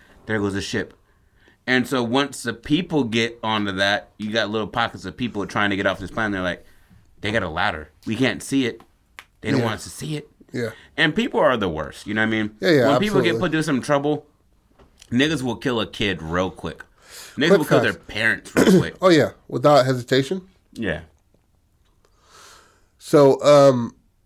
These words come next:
Speaker 2: so yeah, so they're battling the
Speaker 1: Really like this one.
Speaker 2: <clears throat> So they're, can you write, uh, the capsules have to be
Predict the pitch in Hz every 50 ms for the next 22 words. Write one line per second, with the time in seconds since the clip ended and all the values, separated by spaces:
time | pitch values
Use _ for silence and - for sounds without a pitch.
0 | _ _ _ _ _ _ _ - - - 170 156 143 156 175 170 131 127 - -
1 | 147 139 139 143 143 135 123 135 135 143 143 147 147 147 147 147 139 127 117 110
2 | 107 104 95 69 101 104 104 95 85 85 76 76 73 73 - - - - - -
3 | 85 - - _ _ _ - 180 208 220 190 160 135 - - 160 160 156 151 135
4 | 123 - - _ _ _ _ _ _ _ _ _ _ - - 147 147 151 151 147
5 | 151 151 151 147 143 135 131 127 123 117 123 113 - - 139 123 127 131 - -
6 | - 156 147 156 156 151 - - 117 123 120 120 127 123 120 - - - 120 107
7 | 104 117 113 110 110 110 107 -